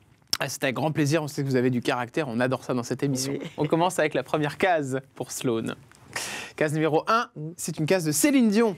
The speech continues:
Speaker 2: Ah ben oui, Céline, j'étais, euh, choriste avec ma petite sœur, euh,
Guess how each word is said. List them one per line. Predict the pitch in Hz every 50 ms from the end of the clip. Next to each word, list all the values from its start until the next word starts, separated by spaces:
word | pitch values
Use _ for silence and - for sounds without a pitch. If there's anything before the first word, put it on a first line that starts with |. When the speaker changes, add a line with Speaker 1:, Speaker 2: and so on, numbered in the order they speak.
| - - - - - - -
Speaker 2:
Ah | - -
ben | - 147 190
oui, | 233 285 285 262 240 208 180 151 135
Céline, | 135 - - 170 170 170 202 208 196 175
j'étais, | 147 - 151 135 - - 165 160 151 151 151 147 143 139 139 139
euh, | 139
choriste | 139 - 180 156 208 240 226 - 202
avec | 165 165 147 160
ma | 160 160
petite | 156 - 165 151 -
sœur, | - 220 240 240 226 190 175
euh, | 160 160 156 156 156 151 151 151 147 143 143 147 147